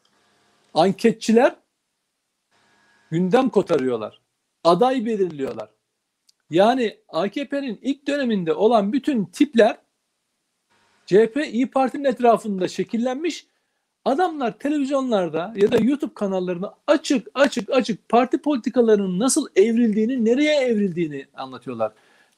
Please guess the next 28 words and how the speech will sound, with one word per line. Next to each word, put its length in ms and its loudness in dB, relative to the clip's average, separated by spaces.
Neden 380 4
yüzde 420 2
bir, 280 -2
dediğin 280 -6
gibi, 400 -2
diğer 260 0
yüzde 320 -4
otuzdan, 720 -2
bilmem 320 -4
yirmi 240 -4
beşten 500 -2
ya 160 -6
da 160 4
işte 160 -14
yirmi 180 0
beş 220 2
milyondan 520 -6
daha 200 -2
önemli? 460 -6
Çünkü 240 -4
o 140 2
bahsettiğin 680 0
liberal 360 4
kesim 380 -6
yüzde 280 -4
bir 180 2
dahi 220 2
olmasa, 560 -6